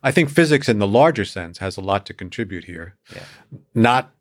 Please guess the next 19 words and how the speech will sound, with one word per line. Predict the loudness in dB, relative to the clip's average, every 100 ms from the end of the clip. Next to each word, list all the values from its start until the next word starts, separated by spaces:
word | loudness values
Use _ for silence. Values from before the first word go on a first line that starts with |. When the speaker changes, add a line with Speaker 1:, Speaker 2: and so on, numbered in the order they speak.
| -14
Speaker 1:
the |
physics | -2 0 2 0 0
of | -4 -4
finding | 0 2 2 0
fundamental | -2 -2 0 0 -2 -4 -6 -6
new | -8
laws | -2 0 0 -2 -6
in | -10
the | -12
Speaker 2:
New | -10
Speaker 1:
sense | -8 -8 -10
Speaker 2:
laws. | -12 -12 -14 -14
Speaker 1:
of, |
uh, | -14 -14 -18 -20 -20 -20 -20 _ _ _
you | -20
know, | -20 _
another | -4 -2 -2
quark | -2 0 2 0 -8 -14
or | -20 -20 -20 _